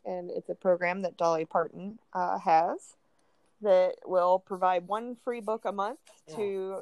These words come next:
Speaker 1: a child up to, I believe, age five, like, when they're, like, uh, school age. Um, yeah,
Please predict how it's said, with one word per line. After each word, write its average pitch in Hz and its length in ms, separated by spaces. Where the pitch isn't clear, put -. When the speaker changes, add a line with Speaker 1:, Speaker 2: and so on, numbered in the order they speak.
Speaker 1:
a 185 100
child 196 540
up 226 160
to, 220 400
I 180 80
believe, 233 340
age 220 280
five, 214 320
like, 185 220
when 180 240
they're, 175 220
like, 151 340
uh, 175 300
school - 380
age. - 340
Um, 165 480
yeah, 208 320